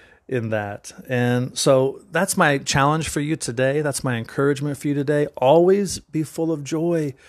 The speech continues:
Rejoice in the Lord today because, because he is good and he is with you and he is in you. So don't worry. Pray. Tell God what you need, but thank him.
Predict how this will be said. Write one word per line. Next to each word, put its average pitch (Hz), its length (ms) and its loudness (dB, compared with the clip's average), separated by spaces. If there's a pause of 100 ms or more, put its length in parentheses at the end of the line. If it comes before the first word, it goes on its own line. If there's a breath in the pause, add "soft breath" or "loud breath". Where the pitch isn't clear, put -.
(160 loud breath)
Rejoice 170 480 4
in 160 80 0
the 147 100 0
Lord 143 300 2
today 131 480 -2
because, 123 680 0 (600 loud breath)
because 123 380 -6
he 131 180 0
is 113 140 2
good 101 380 -6 (680)
and 113 120 -4
he 123 120 4
is 113 160 2
with 117 320 0
you 104 180 -10 (560 soft breath)
and 110 120 -6
he 117 140 0
is 104 160 0
in 107 140 -2
you. 104 120 -4
So 135 140 -2
don't 147 260 0
worry. 151 460 4 (480 loud breath)
Pray. 180 380 4
Tell 240 280 2
God 131 260 2
what 113 220 -2
you 110 60 -6
need, 185 400 -2 (440 soft breath)
but - 180 -16
thank 151 420 -6
him. 98 240 -10